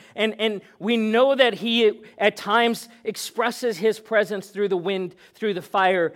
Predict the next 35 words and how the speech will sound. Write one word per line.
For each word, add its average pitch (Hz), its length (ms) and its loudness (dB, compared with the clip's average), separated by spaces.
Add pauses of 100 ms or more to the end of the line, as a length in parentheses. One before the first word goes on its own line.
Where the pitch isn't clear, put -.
(120)
and 196 160 -6
through 196 200 -6
the 170 160 -4
earthquake, 160 580 -8 (640)
all 214 160 4
throughout 196 360 -6
Scripture. 247 540 -6 (240)
But 196 160 2
in 185 220 2
this 226 240 0
moment, 196 320 -2
it 165 100 -10
says 151 220 -4
that 143 140 -6
God 143 200 -4
wasn't 139 300 -10
in 147 160 -12
those 127 240 -16
things. - 640 -20 (760)
And 127 120 -14
then 135 100 -8
it 135 140 -10
says 120 600 -8 (1300)
that 110 100 -20
there 120 80 -18
was 113 160 -14
a 113 80 -14
gentle 123 540 -16
whisper, 113 680 -20
a 135 40 -20
still, 139 680 -10 (460)
small 120 520 -10
voice. 113 560 -20 (1000)
And 127 140 -14
Elijah 117 800 -8